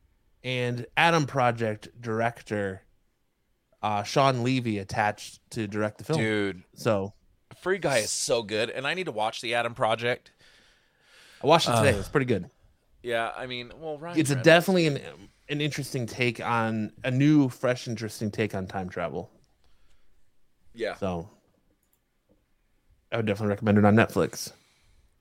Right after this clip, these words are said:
Speaker 1: But yeah,
Speaker 2: Yeah, I wanna check
Speaker 1: Deadpool
Speaker 2: that out,
Speaker 1: three
Speaker 2: but Free
Speaker 1: coming
Speaker 2: Guy's awesome.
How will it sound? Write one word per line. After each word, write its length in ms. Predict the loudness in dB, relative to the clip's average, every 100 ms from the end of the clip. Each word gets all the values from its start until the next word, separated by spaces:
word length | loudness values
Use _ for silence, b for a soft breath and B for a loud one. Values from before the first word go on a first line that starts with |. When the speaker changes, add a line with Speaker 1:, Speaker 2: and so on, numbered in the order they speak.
| _ b b b
Speaker 1:
But 120 | 0 2
yeah, 200 | 0 -4
Speaker 2:
Yeah, 220 | -10 -10 -8
I 100 | -4
wanna 220 | -2 2
check 140 | 2 4
Speaker 1:
Deadpool 80 | 6
Speaker 2:
that 100 | 6
out, 40 | 4
Speaker 1:
three 120 | 0
Speaker 2:
but 80 | 0
Free 80 |
Speaker 1:
coming 100 | 0
Speaker 2:
Guy's 260 | 0 -2 -2
awesome. 500 | -6 -6 -8 -14